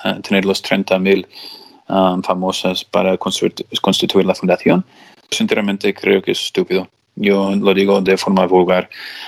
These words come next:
porque me parece treinta mil euros podría ayudar a diez personas a salir adelante, pero se piden ahí es porque está enfocado para gente con dinero.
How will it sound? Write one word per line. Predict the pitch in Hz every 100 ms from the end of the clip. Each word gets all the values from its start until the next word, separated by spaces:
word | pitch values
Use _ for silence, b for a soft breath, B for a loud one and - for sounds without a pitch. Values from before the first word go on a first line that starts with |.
| B
porque | - 95 90
me | 90 87
parece | 98 92 - 98 98 95 92
treinta | - 101 101
mil | 98 101
euros | 98 98 101 113 -
podría | 104 95 95
ayudar | 95 90 95 - B B B
a | 104 98
diez | 95
personas | - - 101 98
a |
salir | 95 92
adelante, | 90 95 - 95 - -
pero | 92 95 95 98 -
se | - - 104
piden | - 120 120 113
ahí | 104 139 160 117
es | 107 101 - - - -
porque | - -
está | 139 101
enfocado | 98 - - 101 98
para | 95 95
gente | 95 98
con | - 90
dinero. | 92 117 196